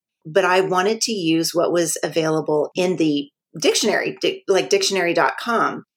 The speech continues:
And I wrote and asked for permission to do that, and they didn't give me permission. And so I had to actually write my own definition because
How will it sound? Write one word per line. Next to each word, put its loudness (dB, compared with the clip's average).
And -2
I 2
wrote 2
and -2
asked 2
for 0
permission 0
to -4
do 2
that, 2
and -2
they 0
didn't -2
give 2
me 0
permission. -6
And -4
so 4
I -6
had 0
to 0
actually -2
write 2
my -2
own 2
definition -2
because 0